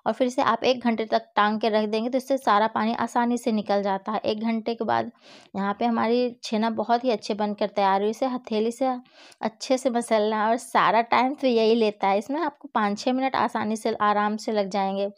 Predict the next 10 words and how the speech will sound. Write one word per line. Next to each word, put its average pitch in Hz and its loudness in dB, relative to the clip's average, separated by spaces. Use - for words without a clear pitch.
फिर 233 -2
यहाँ 240 4
पे 240 -2
हमने 254 2
एक 247 -4
स्पून 233 -2
कॉर्नफ्लोर 190 2
लिया 226 4
है, 240 2
इससे 285 0